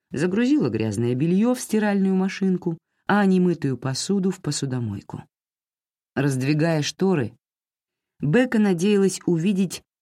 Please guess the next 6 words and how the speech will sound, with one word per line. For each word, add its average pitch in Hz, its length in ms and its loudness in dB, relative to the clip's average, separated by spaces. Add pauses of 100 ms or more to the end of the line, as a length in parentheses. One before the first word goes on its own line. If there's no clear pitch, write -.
(240)
затянутое 190 840 2
облаками 165 640 0
небо, 180 500 0 (160)
сулящее 170 680 0
облегчение 131 800 -4
жары. 107 360 -8